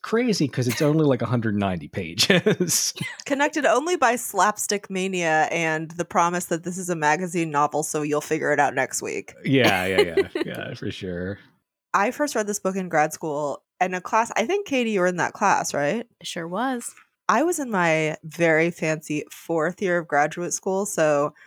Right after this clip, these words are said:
Speaker 2: I had passed my exam. I felt like, "Finally, I am in a class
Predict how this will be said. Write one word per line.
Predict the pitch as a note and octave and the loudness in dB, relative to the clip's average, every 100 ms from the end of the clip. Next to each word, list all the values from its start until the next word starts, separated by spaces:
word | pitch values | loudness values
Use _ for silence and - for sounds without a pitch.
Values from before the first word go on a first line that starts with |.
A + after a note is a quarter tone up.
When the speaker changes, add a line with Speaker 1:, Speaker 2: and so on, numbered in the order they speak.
| - _ G3+ | -20 _ 0
Speaker 2:
I | |
had | G#3 | 2
passed | G3+ F3 - | 2 0 -2
my | D#3+ | -6
exam. | D#3+ A#3+ B3 A#3 A3 G#3+ G#3+ | -2 2 4 4 4 2 2
I | E3+ | 0
felt | F3 E3+ D3+ | 2 2 2
like, | D#3+ C3+ | 2 0
"Finally, | - A#3+ A#3 A3 A3 G#3 | 0 0 0 -2 -2 -2
I | E3 E3 | -2 -2
am | G3 | -2
in | G3 | -4
a | F#3+ | -6
class | - G#3+ F#3+ F#3+ G3 - | -6 0 4 4 0 -8